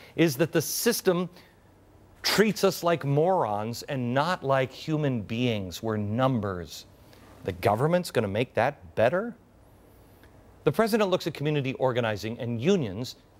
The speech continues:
as the solution. But I believe Americans understand the solution is the individual American. Obama and those in Congress don't trust your church, your faith.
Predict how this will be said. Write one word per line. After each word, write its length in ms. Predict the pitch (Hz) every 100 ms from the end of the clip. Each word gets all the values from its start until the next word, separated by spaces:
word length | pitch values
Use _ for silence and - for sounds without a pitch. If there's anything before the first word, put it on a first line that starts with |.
| -
as 180 | 143 -
the 80 |
solution. 500 | 147 156 147 151 - 69 - - _ - - - - - - - - - - -
But 140 | 113
I 80 | 175
believe 240 | 180 123
Americans 560 | 110 131 156 135 113 107
understand 500 | 135 127 - 156 147
the 60 |
solution 500 | 123 127 135 170 139
is 180 | - 139
the 160 | 127 151
individual 640 | 151 143 127 131 156 160
American. 560 | 165 180 190 170 - 73 - - - - - - - 151
Obama 460 | 151 196 254 240
and 160 | 151 151
those 220 | 190 202
in 160 | 185 139
Congress 420 | 175 214 160 151
don't 460 | 117 104 220 254 -
trust 400 | 220 214 - 156
your 160 | 175
church, 520 | - - 247 - -
your 120 | 143 147
faith. 560 | - 214 196 127 -